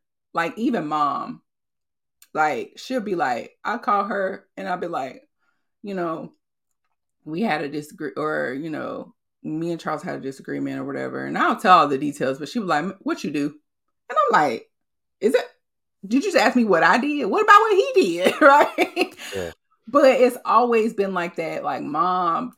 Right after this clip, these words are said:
Speaker 1: dad, Tracy, like, everybody. Uh, they don't care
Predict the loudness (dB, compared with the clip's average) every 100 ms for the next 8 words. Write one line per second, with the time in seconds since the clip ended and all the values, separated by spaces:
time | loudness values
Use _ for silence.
0 | -6 -4 -4 -6 -8 -10 -12 -18 0 0
1 | 0 -4 -8 -8 -8 -10 -12 -14 _ -6
2 | -4 -2 -4 -8 -12 _ _ _ _ _
3 | _ -2 0 -2 -6 -8 -20 _ _ _
4 | _ _ _ _ _ -2 2 2 2 -4
5 | -4 -4 -4 -2 -4 -10